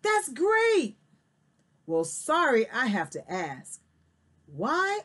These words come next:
are you so slimy?" Daisy asked with intrigue. "Oh,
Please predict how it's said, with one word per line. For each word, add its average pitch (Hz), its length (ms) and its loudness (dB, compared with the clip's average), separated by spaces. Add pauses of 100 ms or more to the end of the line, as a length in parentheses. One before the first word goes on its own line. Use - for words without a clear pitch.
are 160 140 -2
you 220 480 0
so 254 400 -4
slimy?" 165 1000 -4 (360)
Daisy 139 460 -8 (340)
asked 143 420 -8 (120)
with 147 240 -6
intrigue. 143 540 -4 (1900)
"Oh, 311 380 4